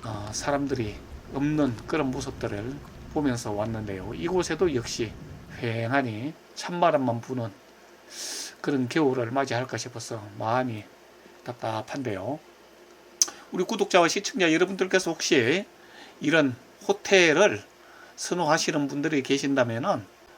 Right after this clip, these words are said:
아, 온비도 국내로 지금 나와 있으니까 혹시 이곳에 관심 있으신 분들은 권리 분석 잘 하셔가지고 좋은 결과 있으시기 바라고요. 모쪼록 이곳도 앞으로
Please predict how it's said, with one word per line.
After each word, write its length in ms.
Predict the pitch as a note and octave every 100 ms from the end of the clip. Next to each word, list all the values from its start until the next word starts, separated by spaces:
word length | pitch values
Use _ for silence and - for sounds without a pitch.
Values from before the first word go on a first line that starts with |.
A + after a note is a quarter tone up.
| -
아, 80 | A2+ G#2
온비도 400 | B2+ D3 D#3+ D3+
국내로 420 | C#3 F#3+ G3 F#3 C#3
지금 480 | D3 C3 A#2+ B2+ C3+
나와 240 | B2 D#3
있으니까 560 | B2 - C#3+ C#3 G#2+ G2 - - _ _
혹시 500 | F#3 - D3+ C3+ F3+ -
이곳에 320 | E3+ E3 D3
관심 480 | C3+ C#3 C#3 D#3+ D3+ -
있으신 380 | - C#3+ D3 D3
분들은 600 | C#3 C3+ A2+ A2+ D#3+ E3
권리 240 | - F3 C#3
분석 420 | C#3 B2 B2 - - -
잘 380 | - C3 C3+ C#3+
하셔가지고 960 | D3+ - D#3 C#3+ C#3+ B2 G2+ C3+ F#3 - - - - - -
좋은 400 | - D3 D3+ D#3
결과 280 | C#3+ C#3+ C3
있으시기 440 | B2+ C#3 C3+ C3
바라고요. 720 | B2 B2+ C3 A2+ G2+ C3+ G3 - _ - -
모쪼록 520 | - F#3 F#3+ E3 A#2 - _ _ _ _ -
이곳도 640 | D#3 E3 C3 A#2 C3+ G#3+ -
앞으로 440 | D3+ - C3+ A#2